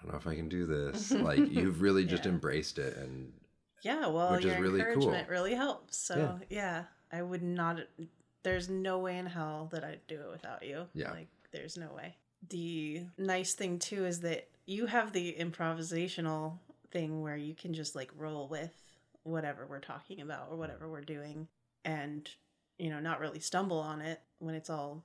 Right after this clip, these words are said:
Speaker 2: basically new information to you, unless we've, like, you know, watched a, a documentary about it prior, but still,
Speaker 1: Right.
Speaker 2: yeah. So it's,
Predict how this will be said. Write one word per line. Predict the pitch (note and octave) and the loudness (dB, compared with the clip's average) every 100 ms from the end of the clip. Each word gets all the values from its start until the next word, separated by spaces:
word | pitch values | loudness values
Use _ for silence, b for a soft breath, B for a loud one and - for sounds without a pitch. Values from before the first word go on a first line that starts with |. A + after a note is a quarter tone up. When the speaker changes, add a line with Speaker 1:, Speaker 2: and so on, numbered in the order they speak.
| _ | _
Speaker 2:
basically | E3 D#3+ D#3 D#3+ D#3+ | -6 -4 -4 -2 0
new | D#3+ | 0
information | D#3+ D#3+ D#3 D#3 D#3 D#3 | 0 -2 -4 -4 -4 -6
to | - C#3+ | -6 -8
you, | D3 D3+ | -8 -8
unless | D#3 D3+ - | -8 -6 -6
we've, | C#3+ - - | -6 -12 -20
like, | - - _ - | -20 -20 _ -16
you | |
know, | C3+ C#3+ | -16 -12
watched | - D3 - D3+ | -6 -6 -4 -4
a, | D3+ E3 | -4 0
a | D#3 E3 | 2 6
documentary | F#3+ E3 E3+ D#3+ C#3+ D3+ | 6 6 4 0 0 -2
about | D3+ C3+ D#3+ | 0 2 2
it | E3 | 2
prior, | E3+ D3+ D3+ E3+ | 4 4 4 2
but | E3+ D3+ - | 0 -4 -2
still, | - D3 B2 B2+ E3+ | -4 -2 -4 -4 -6
Speaker 1:
Right. | D#3 C#3+ | -4 -4
Speaker 2:
yeah. | C3 D#3 | -4 -6
So | - F3+ E3 D#3 - | -4 0 0 0 -2
it's, | D#3+ - - | -8 -8 -12